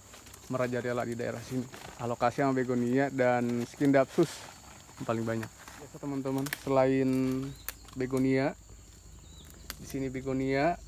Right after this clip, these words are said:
kemudian alokasia, juga ada amidrium. Ini amidrium ya.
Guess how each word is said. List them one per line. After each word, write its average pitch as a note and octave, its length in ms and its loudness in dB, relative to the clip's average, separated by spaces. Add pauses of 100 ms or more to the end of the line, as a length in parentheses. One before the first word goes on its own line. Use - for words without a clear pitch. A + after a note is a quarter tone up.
(160)
kemudian B2+ 560 -2 (960)
alokasia, C3 720 0 (1300)
juga A#2 240 -2
ada A#2 480 2
amidrium. A2+ 480 -4 (560)
Ini B2 80 -10 (160)
amidrium A#2 400 -8
ya. - 80 -12